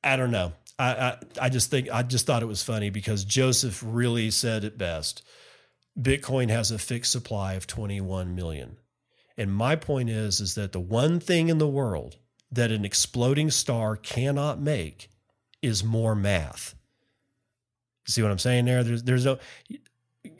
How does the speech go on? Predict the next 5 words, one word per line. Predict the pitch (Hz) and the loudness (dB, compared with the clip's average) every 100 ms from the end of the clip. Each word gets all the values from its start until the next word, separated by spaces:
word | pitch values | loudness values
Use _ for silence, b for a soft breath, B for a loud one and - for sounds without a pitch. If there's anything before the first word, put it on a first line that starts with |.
| 269 285 | -20 0
twenty-one | 196 175 170 139 | 4 6 6 6
million | 147 143 123 | 4 4 4
is, | 104 95 - | 2 -2 -6
that's | - 127 120 - - | 0 0 0 -6 -8
math. | 107 110 120 98 76 - - | -4 2 2 2 -2 -12 -20